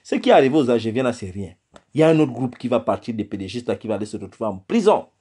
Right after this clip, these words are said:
Regardez le nombre de suicides que nous avons enregistrés en deux mille dix-neuf. Des gens qui ont sauté des ponts,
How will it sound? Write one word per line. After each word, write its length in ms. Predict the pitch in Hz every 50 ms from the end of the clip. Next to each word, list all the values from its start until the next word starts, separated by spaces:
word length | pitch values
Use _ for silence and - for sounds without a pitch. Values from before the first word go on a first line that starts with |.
| _ _ _ _ _ _ _ _ _ _ _ _ _ _ _ _ _ _ _ _ _ _ _ _ _ _ _ _ _ _ _ _ _ _ _ _ -
Regardez 340 | 147 160 147 160 156 170 180
le 100 | 165 139
nombre 220 | 139 156 156 156
de 80 | 139 123
suicides 540 | 120 - - - 123 - - - 160 131 -
que 120 | - 131
nous 180 | 123 139 127 131
avons 200 | 117 107 127 139
enregistrés 480 | 127 117 110 101 101 101 - - 131
en 60 | 117
deux 160 | 107 104 120 117
mille 160 | 113 110 101
dix-neuf. 560 | 101 95 90 92 90 82 80 _ _ _ _ _ _ _ _ _ _ _ _
Des 140 | - 139 143
gens 200 | 127 156 147 139
qui 140 | - - 139
ont 80 | 131 120
sauté 420 | - - - 127 120 123 - 131
des 120 | 120 113
ponts, 400 | 110 110 _ - 127 110 - -